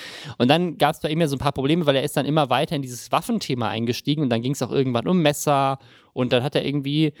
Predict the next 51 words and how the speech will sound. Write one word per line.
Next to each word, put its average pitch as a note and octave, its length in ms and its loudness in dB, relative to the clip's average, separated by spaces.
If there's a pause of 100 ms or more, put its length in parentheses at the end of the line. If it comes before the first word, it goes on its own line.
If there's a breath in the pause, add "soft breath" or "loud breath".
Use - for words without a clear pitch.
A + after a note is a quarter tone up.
(520 loud breath)
keine B2 160 0
Ahnung, C3 100 2
ich B2 80 -6
glaub, - 220 -2
stichsichere C#3+ 760 0
Westen C3 340 -2
getestet B2 520 -2
auf A#2 100 -2
seinem A#2 180 -2
Kanal A2+ 300 0
und A#2+ 100 -6
so A2+ 60 -10
weiter. A#2 160 2
Es, A#2+ 160 -6
es C#3 320 -8
wurde D#3 140 4
immer D#3+ 160 2
mehr C#3+ 160 2
so B2+ 80 -4
dieses B2 280 -12
waffennahe E3+ 580 -2
Ding G3 300 0 (180)
und C3 120 4
dafür D#3 220 4
hat E3+ 80 0
er D3+ 80 -6
dann C#3+ 160 -2
auch C3+ 220 -2
Stress - 280 -2
mit B2 140 -4
YouTube E3+ 240 0
bekommen, G#3 420 0 (180)
die D3+ 180 -4
ihn D3+ 100 2
deswegen D3+ 340 0
entmonetarisiert C3 720 0
haben F#3 260 0 (280 loud breath)
und C3+ 100 2
das D3+ 140 4
hat F3+ 100 2
ihn D#3+ 160 0
mit D#3 160 2
dazu D#3+ 260 0
motiviert, C#3+ 540 2
soweit D3 220 0
ich - 80 -12
das C#3+ 160 -4
in C#3+ 60 0
Erinnerung C3 420 0
habe, B2 260 0 (260 loud breath)
eben C#3+ 320 2